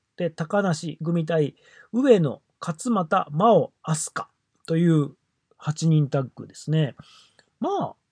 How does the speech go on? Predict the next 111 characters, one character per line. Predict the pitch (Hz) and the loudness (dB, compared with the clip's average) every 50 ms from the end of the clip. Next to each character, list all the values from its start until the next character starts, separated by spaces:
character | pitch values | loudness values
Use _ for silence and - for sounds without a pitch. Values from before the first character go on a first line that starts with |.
| _ _ - | _ _ -14
い | 156 | -14
つ | - - - | -10 -6 -6
も | 262 285 185 | -4 -2 -2
の | 139 120 | -2 -4
デ | 107 123 135 | -6 -8 -8
ィ | 139 | -6
ー | |
デ | 135 147 | -4 -4
ィ | 147 143 | -4 -4
ー | 139 | -4
テ | - 160 | -6 -8
ィ | 139 - | -8 -8
ー | |
か | - - 117 | -10 -14 -8
な。 | 127 156 175 180 175 160 _ _ _ _ | -6 -4 -2 -2 -4 -6 _ _ _ _
ク | - 254 | -4 -4
リ | 269 | -2
ス・ | 240 302 | -2 0
ブ | 262 294 | 0 0
ル | 285 269 | 0 -2
ッ | - | -4
ク | - - 196 | -6 -10 -8
ス | - 160 | -6 -6
っ | 139 | -8
て | _ - 131 | _ -8 -8
い | 123 | -8
う | |
選 | 120 - 143 131 | -4 -4 -4 -4
手 | - 135 | -4 -6
は | 127 110 | -8 -8
す | - 147 | -4 -4
ご | 185 185 | -4 -4
く | - 156 151 | -4 -6 -6
い | 147 156 151 | -2 0 0
い | 151 | 0
み | 156 160 | 0 2
た | 156 170 139 | 0 0 -2
い | 120 113 | -2 -4
で、 | 117 113 104 - - | -6 -8 -10 -10 -10
僕 | 147 160 160 208 | -10 -8 -6 -4
も | 190 156 | -4 -4
試 | 139 - 175 | -4 -2 0
合 | 170 170 175 | 0 2 2
は、 | 170 175 170 165 - _ _ | 4 4 4 4 2 _ _
あ | - - | -14 -12
の、 | 131 131 127 | -10 -8 -4
ま | 156 185 160 | -2 -2 0
あ、 | |
生 | 147 175 214 269 | 2 2 4 4
じ | 254 214 | 4 4
ゃ | |
な | 170 143 | 2 0
い | 127 | -2
で | 120 | -4
す | - | -8
け | - 110 | -10 -12
ど | 104 98 | -12 -12
も、 | 92 - _ _ _ _ _ _ _ _ - | -16 -18 _ _ _ _ _ _ _ _ -10
え | 131 123 | -8 -8
ー、 | 123 | -4
動 | 117 139 139 | -2 -2 -2
画 | 135 143 | -2 -2
と | 131 113 | -6 -6
か | 110 | -12
で | 104 107 | -12 -10
見 | 117 131 | -10 -10
た | 123 123 | -10 -10
こ | - 110 | -14 -14
と | - 110 | -16 -16
あ | |
る | 104 | -18
ん | |
で | 104 - | -18 -18
す | |
け | - 110 | -18 -18
ど、 | 110 | -18
こ | - - 190 | -12 -10 -6
の | 185 190 | -6 -4
選 | 180 196 190 170 | -4 -2 -2 -2
手 | 151 135 | -2 -4
は | 120 | -4
本 | 123 135 135 | -6 -6 -6
当 | 139 139 | -4 -4
に | 139 135 131 - _ _ - | -4 -6 -8 -12 _ _ -8
い | 156 156 165 | -4 -4 -2
い | |
で | 151 135 | -2 -4
す | - - | -6 -6
よ | 120 113 | -12 -12
ね。 | 123 127 | -12 -12
き | - - 214 | -8 -8 -8
っ | 185 | -4
と、 | - 165 160 - - - _ _ _ _ _ _ _ - | 0 0 0 0 -2 -12 _ _ _ _ _ _ _ -8
あ | 147 | -6
の、 | 139 143 139 143 | -4 -4 -4 -2
も | 160 185 202 | -2 -2 -2
う | 208 | -2
ち | 214 | -2
ょ | |
っ | 190 | -2
と | 175 | 0
頑 | 143 151 143 139 | 0 0 0 0
張 | 143 | -2
っ | 139 | -4
た | - - | -4 -6
ら | 120 113 | -10 -10
本 | 127 127 | -10 -8
当 | 135 | -4
未 | 143 160 175 | -2 0 0
来 | 170 143 135 123 | 2 0 0 -2
の | 120 107 - | -6 -10 -14